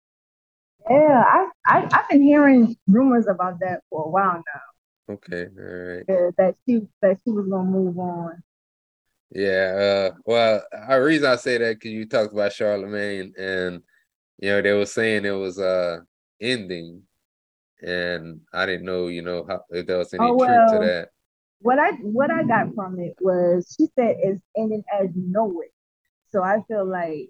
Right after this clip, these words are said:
Speaker 1: that means she is leaving. You know what I'm saying? Like,
Speaker 2: Yeah.
Speaker 1: it's probably not the same people that started,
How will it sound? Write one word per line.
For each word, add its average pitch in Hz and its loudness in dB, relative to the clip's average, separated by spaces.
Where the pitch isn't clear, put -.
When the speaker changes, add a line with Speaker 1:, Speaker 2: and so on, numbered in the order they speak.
Speaker 1:
that 196 2
means 180 -4
she 294 8
is 262 6
leaving. 170 0
You 185 6
know 202 6
what 185 0
I'm 190 0
saying? 185 2
Like, 160 4
Speaker 2:
Yeah. 185 6
Speaker 1:
it's - -2
probably 220 2
not 196 -2
the 165 -8
same 208 -4
people 214 0
that 180 -2
started, 190 2